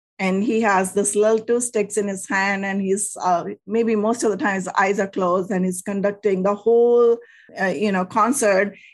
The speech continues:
And then his hands are going up and down. It's kind of a state of flow. He's not trying to remember his lyrics or whatever he's trying to instruct or whatever,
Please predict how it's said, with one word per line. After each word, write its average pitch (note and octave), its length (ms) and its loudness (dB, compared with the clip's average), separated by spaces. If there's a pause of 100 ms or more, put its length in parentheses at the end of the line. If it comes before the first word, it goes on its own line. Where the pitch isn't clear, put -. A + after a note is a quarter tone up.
(120)
And G#3+ 180 2
then G#3+ 280 2
his G#3 280 0
hands A3 300 2
are G#3+ 100 4
going G3+ 280 0
up G3 200 0
and G#3 200 0
down. F#3+ 320 2
It's D4+ 160 -6
kind C5+ 260 -12
of A4 80 -4
a - 20 -2
state A#3 320 0
of A#3 200 0
flow. G3+ 500 0 (200)
He's C4+ 160 0
not D#4+ 200 2
trying A#3+ 320 0
to A#3 80 -2
remember G#3 420 2
his G3 260 0
lyrics G3+ 600 2
or G3 160 2
whatever G3+ 420 2
he's G3+ 520 -4
trying G3+ 400 0
to G#3 120 0
instruct F#3+ 600 -2
or G3 80 0
whatever, G3 640 2